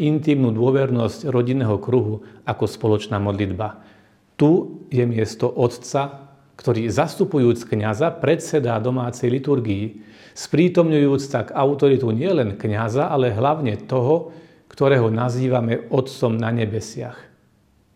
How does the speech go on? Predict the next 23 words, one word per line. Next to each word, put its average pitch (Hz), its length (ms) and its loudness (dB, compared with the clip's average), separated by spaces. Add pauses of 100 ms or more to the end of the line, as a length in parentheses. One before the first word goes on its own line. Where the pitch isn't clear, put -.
(280)
Otcovia, 143 420 2
nebojte 156 400 2
sa 110 160 -2
tejto 107 380 0
úlohy. 107 560 -2 (680)
Pristupujte 135 640 2
k 117 60 -2
nej 110 180 2
zodpovedne 113 720 0 (480)
a 113 80 2
váš 139 480 -2 (160)
prejav 131 560 2
sústredenej, 123 960 -2
zrelej 104 640 0
mužskej 113 560 0
nábožnosti 117 1040 -2 (320)
bude 113 320 2
najlepšou 123 840 0
školou 110 520 -2
pre 107 160 -4
vaše 101 240 -6
deti. 98 400 -6 (880)
Tu 156 120 4